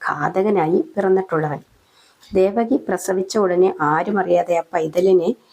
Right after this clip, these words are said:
നന്ദഗൃഹത്തിൽ കൊണ്ടുചെന്ന് കിടത്തിയിട്ട് അതേസമയം നന്ദപത്നി പ്രസവിച്ച പെൺകുഞ്ഞിനെ ഇങ്ങോട്ട് കൊണ്ടുപോന്നു.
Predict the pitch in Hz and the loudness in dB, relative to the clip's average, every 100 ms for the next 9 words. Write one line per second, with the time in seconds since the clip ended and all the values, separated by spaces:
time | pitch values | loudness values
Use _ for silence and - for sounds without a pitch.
0 | _ _ 185 185 214 240 - 220 220 202 | _ _ -2 -2 -2 -2 -2 -2 0 -2
1 | 190 175 160 175 180 185 156 151 170 165 | 0 0 -2 0 2 2 -2 -4 -4 -4
2 | 160 262 - 143 160 180 175 170 202 - | -6 -10 -8 -2 -2 -2 -4 0 0 -2
3 | _ _ _ _ 190 190 208 233 - 240 | _ _ _ _ 0 2 0 -4 -2 0
4 | 254 - - 170 - 175 180 202 208 180 | 0 -2 -8 -6 -4 -6 -4 -6 -4 -2
5 | 170 196 214 180 165 175 165 165 170 185 | 0 2 2 2 0 -2 -4 -4 -4 -2
6 | 185 175 185 170 170 | -4 -2 0 0 -2